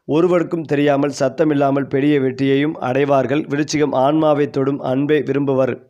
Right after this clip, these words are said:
கணவன் மனைவியாக இவர்களுடன் வாழ்வது ஒரு வாழ்க்கை அனுபவம். சிறந்த இணைப்புத்தன்மை. ரிஷபம் மீனம், மீனம் கடகம், கடகம் ரிஷபம், மகரம் மகரம். இவர்களுடன் உறவு ஏற்படும் போது ஈர்ப்பு, நம்பிக்கை,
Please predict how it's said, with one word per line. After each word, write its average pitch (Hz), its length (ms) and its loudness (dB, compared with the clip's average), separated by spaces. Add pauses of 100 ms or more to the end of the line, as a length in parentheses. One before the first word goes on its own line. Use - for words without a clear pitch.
கணவன் 147 380 0
மனைவியாக 139 480 0
இவர்களுடன் 131 460 0
வாழ்வது 131 400 2 (460)
ஒரு 135 180 0
வாழ்க்கை 147 420 2 (100)
அனுபவம். 135 500 -2
சிறந்த 151 380 0
இணைப்புத்தன்மை. 131 720 -2 (120)
ரிஷபம் 139 440 -2
மீனம், 135 340 0 (360)
மீனம் 151 360 0
கடகம், 135 460 -2 (440)
கடகம் 160 480 0
ரிஷபம், 139 460 -2 (240)
மகரம் 143 440 0 (240)
மகரம். 127 420 0 (360)
இவர்களுடன் 165 440 2
உறவு 160 320 2
ஏற்படும் 143 420 0
போது 139 280 0
ஈர்ப்பு, 151 360 0
நம்பிக்கை, 139 500 0